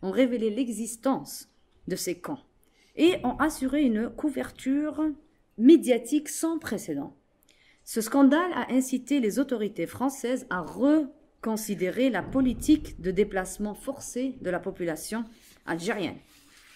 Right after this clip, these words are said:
En conséquence, le régime colonial français a lancé, avait lancé un autre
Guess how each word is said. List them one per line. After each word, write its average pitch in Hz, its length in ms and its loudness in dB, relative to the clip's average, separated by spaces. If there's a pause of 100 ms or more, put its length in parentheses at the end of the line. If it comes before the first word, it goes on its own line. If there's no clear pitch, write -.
(120)
En - 80 -6
conséquence, 269 840 -2
le 190 240 0
régime 214 560 6 (420)
colonial 165 640 0
français - 600 -2
a 190 100 0
lancé, 269 500 0
avait 165 220 0
lancé 254 580 -4
un 196 220 0
autre 311 340 -2